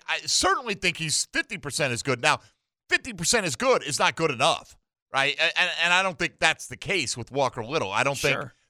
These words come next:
Speaker 1: that all of a sudden Trevor Lawrence would be, you know, under siege over there, but, uh, in,
Speaker 2: Yeah.
Speaker 1: in part because Trevor Lawrence gets rid of the football regardless.
Speaker 2: Yep. Forty-two million of that fifty-five in cap dollars is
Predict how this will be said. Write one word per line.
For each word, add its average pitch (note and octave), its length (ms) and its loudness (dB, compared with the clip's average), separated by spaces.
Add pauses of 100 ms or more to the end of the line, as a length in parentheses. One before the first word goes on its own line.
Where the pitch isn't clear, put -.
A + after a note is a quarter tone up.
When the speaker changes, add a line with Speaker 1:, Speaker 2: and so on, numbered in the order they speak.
Speaker 1:
that C#3 180 4
all C3+ 100 -2
of B2 60 -12
a A#2+ 60 -8
sudden C3 400 -2
Trevor A#2+ 320 -2
Lawrence A#2+ 340 -4
would G#2+ 140 -8
be, F#2+ 300 -4 (680)
you A#2+ 100 -4
know, G2 160 -2
under A#2+ 240 -4
siege D#3+ 800 0 (120)
over A2 240 -6
there, G2 280 2
but, B2 480 -2 (400)
uh, B2 60 -6 (160)
in, C#3+ 140 -2
Speaker 2:
Yeah. D#3 80 -4
Speaker 1:
in C#3+ 100 -4
part D#3+ 440 2
because C#3 380 -4
Trevor D3+ 280 -4
Lawrence C3 500 -4 (460)
gets D#3 200 0
rid C#3+ 120 0
of D3 40 -2
the C3 80 -8
football D3 400 -2
regardless. C#3+ 680 -4
Speaker 2:
Yep. F#3 100 -8 (140)
Forty-two A3+ 560 -2
million G3 420 -2
of D#3+ 200 -4
that D#3+ 280 0
fifty-five D#3 760 -2
in C#3+ 80 -10
cap D#3+ 300 -4
dollars C#3 420 -10
is A#2 260 -10